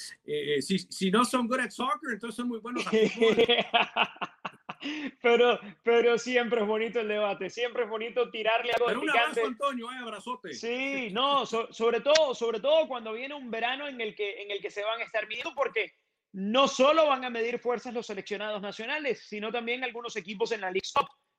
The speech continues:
Speaker 2: Hay de todo, ¿eh? Hay para
Speaker 1: Oye,
Speaker 2: medir
Speaker 1: me
Speaker 2: por
Speaker 1: está, me
Speaker 2: todos
Speaker 1: está
Speaker 2: lados.
Speaker 1: hablando, me, me está vendiendo usted una Superliga. ¿En dónde he escuchado yo lo de Superliga?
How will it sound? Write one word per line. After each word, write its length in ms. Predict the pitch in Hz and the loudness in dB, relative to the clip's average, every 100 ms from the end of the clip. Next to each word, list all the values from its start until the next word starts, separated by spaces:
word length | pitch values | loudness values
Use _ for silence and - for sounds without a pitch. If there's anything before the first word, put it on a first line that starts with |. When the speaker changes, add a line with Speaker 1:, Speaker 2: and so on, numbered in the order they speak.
| _ | _
Speaker 2:
Hay 200 | 196 269 | 4 4
de 140 | 311 240 | 4 2
todo, 460 | - 302 262 185 | 4 4 4 0
¿eh? 100 | 208 - _ _ _ _ - | -6 -12 _ _ _ _ 2
Hay 200 | 233 294 | 4 4
para 200 | 311 269 | 2 2
Speaker 1:
Oye, 80 | 220 | 0
Speaker 2:
medir 200 | 247 294 | 0 0
Speaker 1:
me 60 | |
Speaker 2:
por 100 | 226 | 4
Speaker 1:
está, 20 | 240 | 4
me 60 | |
Speaker 2:
todos 140 | 262 254 | 6 4
Speaker 1:
está 80 | 214 | 4
Speaker 2:
lados. 60 | 240 | 4
Speaker 1:
hablando, 320 | 254 247 226 | 4 2 2
me, 160 | 185 - | 2 0
me 80 | 175 | -2
está 160 | 175 233 | 0 2
vendiendo 320 | 220 233 240 | 2 0 -2
usted 120 | 220 | -2
una 100 | 233 | -2
Superliga. 760 | - 180 160 262 339 247 117 - _ | -2 -4 -6 -8 -2 0 0 -4 _
¿En 180 | 151 180 | -6 -2
dónde 240 | 240 320 311 | 0 0 -2
he 20 | |
escuchado 480 | 233 240 247 254 233 | -2 0 0 2 0
yo 140 | 240 | 2
lo 120 | 226 | 4
de 80 | 208 | 2
Superliga? 760 | 196 190 170 151 127 120 110 | 2 -4 -4 -2 -2 -2 -8